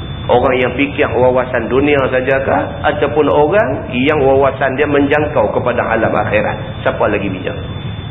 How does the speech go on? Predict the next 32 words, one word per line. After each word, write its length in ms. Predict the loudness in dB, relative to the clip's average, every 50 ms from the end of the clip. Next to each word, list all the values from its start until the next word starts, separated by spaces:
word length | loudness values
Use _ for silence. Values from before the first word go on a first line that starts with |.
| -10 -10 -10 -12 -12 -12 -12 -12 -12 -12 -10 -10 -10 -10 -10 -10 -10 -10 -10 -10 -10 -10 -10 -10 -8 -8 -4 0
Orang 400 | 2 2 4 4 2 2 2 2
yang 160 | 2 0 0
hanya 240 | 0 2 2 2 2 2 0
fikir 240 | 0 0 0 0 0 0
takat 240 | -2 0 0 0 2 2
dunia 240 | 4 4 4 4 2 2 0
aja. 160 | 0 -2 -4 -6 -6 -8 -10 -10 -10 -10 -10 -10 -10 -10 -10 -4 -2
Bijak 240 | 0 0 2 2 0
tak 200 | 2 0 0 0 2
dia 80 | 2 2 0
ni? 80 | 0 -4 -6 -8 -10 -10 -10 -10 -10 -10 -10 -10 -10 -10 -10 -10 -10 -4 -2
Bijak 240 | 0 0 2 0 0 0 0
juga. 240 | 0 2 2 0 0 0
Bijak 240 | 0 0 0 0 0
takat 320 | -2 -2 -2 -2 0 2
dunia 240 | 2 2 2 0 -2 -2 -4
lah. 160 | -4 -6 -6 -6 -8 -8 -4 -4 -4
Akhirat 400 | -2 0 0 0 0 0 0 -2
tak 100 | -4 -4 0 0
tahu 140 | 2 2 2
lagi 240 | 0 0 -2 0 0
apa 80 | 0 0 0
nak 100 | 0 0 0
jadi 140 | 0 0 0
ke 100 | 0 0
dia. 160 | 0 -2 -2 -4 -8 -10 -10 -10 -10 -10 -10 -10 -10 -10 -12 -12 -10 -12 -10 -10 -10 -8 -8 -8 -8 -10 -10 -10 -8 -8 -10 -10 -10 -10 -10 -10 -12 -6 -2 -2
Tapi 160 | -2 0 0
orang 400 | 2 2 2 2 2 2 0 2
yang 160 | 0 0 0
fikir 320 | 0 -2 -2 0 0 0 0 2
sampai 260 | 2 2 2 2 2 2 2
akhirat, 600 | 0 0 0 0 2 2 2 2 2 2 0